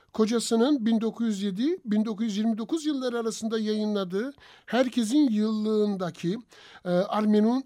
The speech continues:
Armenun Daretsuitsu, e, katkısının dışında çeşitli Ermeni kadın cemiyetlerinde de görev almıştır.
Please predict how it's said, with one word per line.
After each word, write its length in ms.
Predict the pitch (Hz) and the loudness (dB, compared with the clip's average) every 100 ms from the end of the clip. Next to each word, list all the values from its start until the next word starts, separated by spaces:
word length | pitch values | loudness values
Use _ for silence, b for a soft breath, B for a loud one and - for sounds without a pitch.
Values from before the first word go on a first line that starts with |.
| - | -2
Armenun 720 | 196 208 214 220 240 330 226 | 2 4 4 4 4 2 2
Daretsuitsu, 840 | 208 214 208 - 277 220 - 147 - B - | 0 -2 -4 -2 -2 -2 -4 -4 -6 B -6
e, 60 | 185 185 180 175 | -4 0 0 -2
katkısının 640 | 180 208 - 190 208 262 294 | -4 -6 -6 -2 0 2 0
dışında 500 | 247 247 220 220 226 b - | -2 -2 -2 -2 -4 b -6
çeşitli 460 | 220 196 220 269 277 | -4 -2 -4 -6 0
Ermeni 400 | 196 202 214 247 | 2 4 4 2
kadın 340 | 262 202 311 277 | 0 0 2 2
cemiyetlerinde 880 | 220 208 208 202 - 208 202 254 269 | 0 0 2 0 0 -4 -2 -2 -2
de 180 | 320 339 b _ | -4 -6 b _
görev 280 | 226 262 294 | 0 2 2
almıştır. 640 | 240 147 131 120 - 131 | 2 0 -4 -8 -12 -14